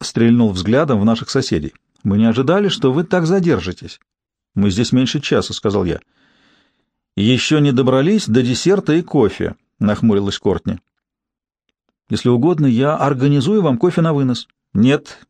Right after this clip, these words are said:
не угодно», — отрезала Кортни. «Боже ты мой!» «Заберите счет,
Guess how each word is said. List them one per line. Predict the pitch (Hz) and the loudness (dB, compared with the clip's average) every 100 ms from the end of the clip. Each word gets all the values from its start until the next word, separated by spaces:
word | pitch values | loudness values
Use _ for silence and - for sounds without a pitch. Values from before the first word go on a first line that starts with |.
| _ | _
не | 117 135 | 0 2
угодно», — | 170 139 117 101 113 | 2 2 2 2 0
отрезала | 117 113 113 107 101 | -2 0 0 0 0
Кортни. | 113 95 110 | -2 -2 -2
«Боже | 107 160 202 175 156 | -2 0 -2 -2 -4
ты | - 156 | -2 -2
мой!» | 151 120 82 _ _ _ _ _ _ _ _ _ _ _ _ - | 0 -2 -2 _ _ _ _ _ _ _ _ _ _ _ _ -8
«Заберите | 85 120 127 196 196 127 | -2 2 2 2 0 -2
счет, | - 98 - - | -2 -2 -4 -8